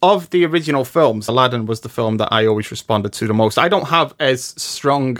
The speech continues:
as, or as visceral as a reaction as you do, Andy, to the Lion King remake, because I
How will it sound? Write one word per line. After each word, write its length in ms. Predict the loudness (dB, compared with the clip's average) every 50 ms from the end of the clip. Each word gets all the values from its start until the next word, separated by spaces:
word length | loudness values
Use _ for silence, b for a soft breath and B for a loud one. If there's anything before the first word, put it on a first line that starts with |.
| -4 -2
as, 320 | 0 2 2 0 -2 -4 -2
or 220 | 0 2 2 4
as 140 | 2 2 0
visceral 500 | 0 2 2 2 2 0 -2 -2 0 0
as 100 | -2 -2
a 60 | -2
reaction 400 | 0 0 0 0 -2 -4 -4 -6
as 140 | -6 -4 -2
you 100 | -2 -2
do, 180 | 0 0 0 0
Andy, 300 | 0 0 0 -2 -4 -6 -4
to 280 | 0 2 2 2 2 B B B B B B B B B -10 B
the 100 | 0 2
Lion 460 | 2 4 4 4 4 4 2 2 0 -2
King 260 | -2 -4 -6 -4 -4
remake, 500 | -4 -4 -2 -2 -4 -6 -8 -10 -10 -10
because 400 | -10 -8 -2 0 0 0 0 -4 B B B B B B B -4
I 340 | 0 0 0 0 -2 -4